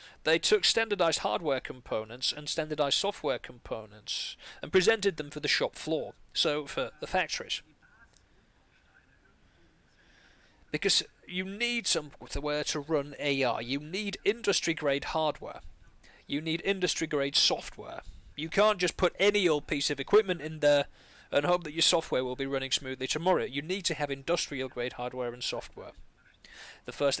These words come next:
A I-based machines were showcased in applications,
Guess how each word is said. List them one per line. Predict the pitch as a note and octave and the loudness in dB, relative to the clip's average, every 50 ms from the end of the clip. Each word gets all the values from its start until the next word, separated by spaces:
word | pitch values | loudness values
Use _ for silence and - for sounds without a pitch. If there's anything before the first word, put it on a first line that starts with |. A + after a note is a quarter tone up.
| - - | 0 0
A | C3+ A#2 | 2 2
I-based | A2 G#2 G#2+ - - B2 B2 - - | 2 0 -2 0 0 0 0 0 -2
machines | - A2+ - - - D#3 F3 G#3 G#3+ G#3+ - - - | 0 2 2 4 4 2 0 -2 -2 -2 -2 -2 -2
were | E3 D#3 F3 F3 F3 E3+ E3 | -2 0 2 4 4 4 4
showcased | D#3+ - - - D#3+ D#3+ E3 - - E3+ E3 E3 - | 4 4 4 4 4 2 0 -2 0 0 0 0 -2
in | D3+ B2+ | -4 -4
applications, | A#2 A2+ - - B2 - - D3+ D#3+ E3+ - - - E3 E3 E3 E3 D#3+ D#3 - - - | -6 -8 -8 -10 -8 -2 0 0 2 2 0 0 0 -2 -4 -6 -6 -4 -2 -2 -2 -2